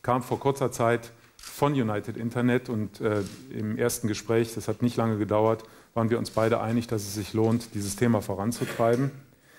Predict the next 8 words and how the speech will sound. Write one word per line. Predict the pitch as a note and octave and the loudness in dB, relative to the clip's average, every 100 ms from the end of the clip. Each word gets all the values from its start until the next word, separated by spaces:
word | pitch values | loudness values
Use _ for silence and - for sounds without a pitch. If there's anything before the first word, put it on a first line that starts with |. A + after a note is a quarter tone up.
| - - | -20 -4
Wir | B2 | -2
starten | - C#3 D#3+ D#3+ | 2 2 2 0
eine | C#3+ C3+ C3+ | 0 2 4
gemeinsame | B2+ B2+ D3+ C#3+ B2+ | 6 4 4 4 4
Initiative, | A#2+ A#2 A2+ - D#3 C3+ | 2 0 -2 0 0 2
letztlich | A2+ - C#3 - | 2 2 -2 0
eine | A#2+ | -2
Brancheninitiative | G#2+ A#2 C3+ B2 G2+ G#2 - G#2+ A#2 A#2+ C3 | 0 0 0 0 -2 -4 -4 -4 -2 0 2